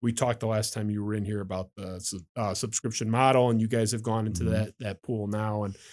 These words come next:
Speaker 1: you know, it's, it, the model is one thing, it's a separate argument, but the hires they're making are great.
Speaker 2: Oh, yeah, you gotta make,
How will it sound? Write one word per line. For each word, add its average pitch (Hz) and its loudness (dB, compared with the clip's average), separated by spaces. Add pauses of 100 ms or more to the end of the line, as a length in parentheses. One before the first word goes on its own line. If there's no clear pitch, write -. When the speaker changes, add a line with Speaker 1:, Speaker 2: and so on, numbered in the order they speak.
(280)
Speaker 1:
you 165 4
know, 131 6
it's, 123 0
it, 131 -4
the 131 2
model 143 6
is 110 2
one 127 4
thing, 110 2
it's 104 0
a 113 -4
separate 110 0
argument, 107 2
but 104 -10
the 107 -6
hires 107 0
they're 95 -4
making 98 -4
are 95 -6
great. 107 2
Speaker 2:
Oh, 123 10
yeah, 107 10
you 90 6
gotta 117 8
make, 87 4